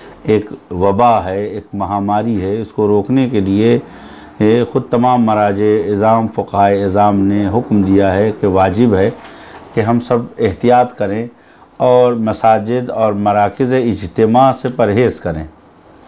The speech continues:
तो इसमें किसी को एतराज़ नहीं है, कोई शक नहीं करता।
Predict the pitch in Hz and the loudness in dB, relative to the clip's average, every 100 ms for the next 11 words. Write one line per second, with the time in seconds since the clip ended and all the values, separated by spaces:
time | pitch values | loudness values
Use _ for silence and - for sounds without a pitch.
0 | - - - - 151 185 170 190 185 170 | -20 -20 -8 0 2 2 -2 -6 -4 -2
1 | 202 185 175 170 165 135 123 131 135 139 | 0 2 2 2 4 2 2 4 4 2
2 | 143 143 113 117 - 127 127 120 127 123 | 0 0 0 -6 -6 -4 -2 -2 -2 -2
3 | 113 113 107 98 127 131 | -2 -2 -2 0 0 0